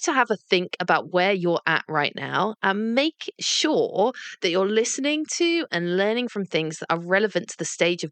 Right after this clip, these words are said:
business you are at. There is no point in watching a training about growing a team and outsourcing if you're right at the start of the journey and you're still getting things set up. Instead, you might want to watch something about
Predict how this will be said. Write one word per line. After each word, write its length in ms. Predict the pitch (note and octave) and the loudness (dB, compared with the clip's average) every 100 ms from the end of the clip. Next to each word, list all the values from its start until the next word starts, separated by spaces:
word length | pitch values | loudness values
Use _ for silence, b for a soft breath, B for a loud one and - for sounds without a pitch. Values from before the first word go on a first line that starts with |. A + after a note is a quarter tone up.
| - | -2
business 480 | D#3+ D3+ D3 C#3+ - | -2 -2 -6 -6 -8
you 380 | D3 D#3 D3+ - | -4 -4 -4 -4
are 360 | D3 C#3 C3+ - _ | 0 0 0 -6 _
at. 400 | - C#3+ - - B B B - | -2 -2 -4 -18 B B B 0
There 160 | A#3 | 2
is 140 | B3+ A#3 | 0 0
no 240 | A#3 C4 | 2 2
point 360 | A3+ C4+ F#3+ - | 2 2 2 0
in 140 | E3+ | -2
watching 300 | E3+ - F#3+ | -2 -2 -2
a 40 | F3+ | 0
training 420 | - F#3 E3+ D3+ | 2 2 2 0
about 340 | D3 C#3+ - - | 2 0 0 -4
growing 440 | F#3+ F#3 F#3+ F3+ | 2 4 4 0
a 40 | |
team 360 | E3+ - G3+ D#3+ | -2 0 0 2
and 80 | D#3 | 2
outsourcing 800 | G3+ - - C3+ A2+ A#2+ C3 G#3 B B - | 2 0 -2 -2 -2 -2 -2 -4 B B -2
if 180 | A3+ - | 0 2
you're 100 | G#3 | 0
right 280 | G3 A3 G#3 | 2 2 2
at 60 | |
the 60 | F#3+ | 0
start 280 | - F#3+ D#3+ | 2 2 2
of 40 | |
the 80 | F3 | -2
journey 380 | - F#3 F3 D3+ | 2 2 2 0
and 100 | D#3 | -2
you're 100 | D3+ | -4
still 440 | - - F3 E3 D#3+ | -6 0 2 2 0
getting 240 | D#3 - | -2 -2
things 340 | - D3+ C#3+ C3+ | -4 -4 -4 -4
set 320 | - C3 - | -2 -2 -2
up. 220 | - - - | -4 -8 -8
Instead, 440 | C4+ - F4+ F4+ A3+ | -6 0 0 2 0
you 60 | |
might 160 | G#3+ G#3+ | 2 2
want 120 | F#3+ | 0
to 40 | |
watch 200 | F#3+ F#3+ | 0 0
something 280 | - - A3 | -2 -4 -2
about 280 | A#3 A#3+ | 2 2